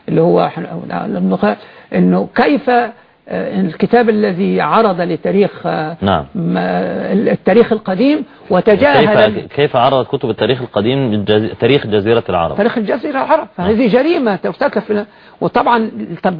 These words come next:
Speaker 1: إيه أهمية جزيرة العرب؟ لأن جزيرة العرب الحقيقة هي ال-،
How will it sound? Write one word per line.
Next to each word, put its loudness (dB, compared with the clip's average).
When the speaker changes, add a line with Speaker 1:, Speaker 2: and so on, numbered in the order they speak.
Speaker 1:
إيه 0
أهمية 0
جزيرة 2
العرب؟ 0
لأن 2
جزيرة 2
العرب 0
الحقيقة -4
هي 2
ال-، 0